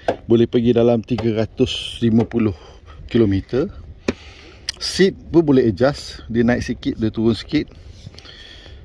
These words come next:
Kemudian daripada segi, uh, engine, apa, daripada segi exhaust, exhaust ni exhaust yang standard.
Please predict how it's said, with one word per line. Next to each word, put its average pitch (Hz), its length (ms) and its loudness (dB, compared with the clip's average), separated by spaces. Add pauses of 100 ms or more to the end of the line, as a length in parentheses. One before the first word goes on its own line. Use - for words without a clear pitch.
(200)
Kemudian 117 560 2
daripada 113 400 0
segi, 107 1040 -4
uh, 104 400 -2
engine, 139 560 -2
apa, 127 240 -6
daripada 117 240 -2
segi 120 240 -8
exhaust, 123 400 -2
exhaust 110 320 -6
ni 143 160 -2
exhaust 110 560 -6
yang 107 320 -4
standard. 104 480 -6